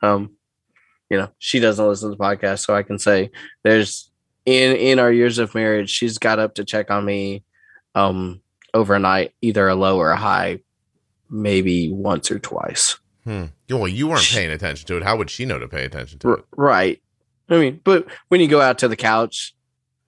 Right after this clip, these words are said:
Speaker 1: and swig three Cokes and then pass out,
Speaker 2: You know
Speaker 1: uh,
Speaker 2: something's going on
Speaker 1: you'd
Speaker 2: then.
Speaker 1: think s-,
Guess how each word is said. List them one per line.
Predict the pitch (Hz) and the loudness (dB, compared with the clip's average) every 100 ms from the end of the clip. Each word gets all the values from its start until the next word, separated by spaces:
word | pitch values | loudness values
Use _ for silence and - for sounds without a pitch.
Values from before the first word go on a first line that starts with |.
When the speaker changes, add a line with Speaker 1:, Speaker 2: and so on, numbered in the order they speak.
| _ _ - | _ _ -12
Speaker 1:
and | 110 104 101 - _ - | -8 -6 -8 -14 _ -10
swig | - 131 117 107 107 | -6 0 2 2 -2
three | - 120 110 107 | -6 -4 -2 -4
Cokes | - 117 113 104 - - - _ _ _ _ - | 0 2 2 0 -4 -4 -8 _ _ _ _ -6
and | 95 | -6
then | 95 92 | -6 -4
pass | 107 92 92 | -2 0 0
out, | 98 92 113 - | 2 2 0 -4
Speaker 2:
You | 101 | -8
know | 90 | -8
Speaker 1:
uh, | |
Speaker 2:
something's | - 64 92 | -10 -12 -12
going | 104 90 | -10 -8
on | 90 | -4
Speaker 1:
you'd | 104 | -2
Speaker 2:
then. | |
Speaker 1:
think | 110 113 | 0 0
s-, | - | -4